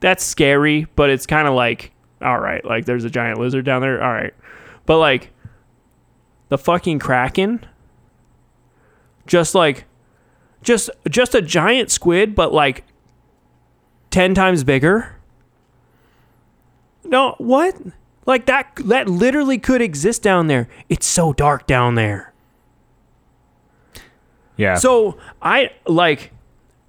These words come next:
Speaker 1: I, I f-, like, no. Like, if I'm, if I'm in a boat and it's like,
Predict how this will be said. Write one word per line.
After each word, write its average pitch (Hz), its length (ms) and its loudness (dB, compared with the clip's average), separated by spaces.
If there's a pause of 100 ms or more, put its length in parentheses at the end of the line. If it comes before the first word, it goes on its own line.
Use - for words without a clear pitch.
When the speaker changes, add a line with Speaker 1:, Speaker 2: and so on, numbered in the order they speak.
(120)
Speaker 1:
I, - 220 -6 (180)
I 175 280 2
f-, - 260 -6 (260)
like, 156 340 0 (200)
no. 139 480 0
Like, 147 180 0
if 147 100 0
I'm, 190 240 2 (160)
if 165 140 0
I'm 180 140 4
in 208 80 2
a 202 60 2
boat 156 540 2 (220)
and 147 120 2
it's 143 120 0
like, 143 220 0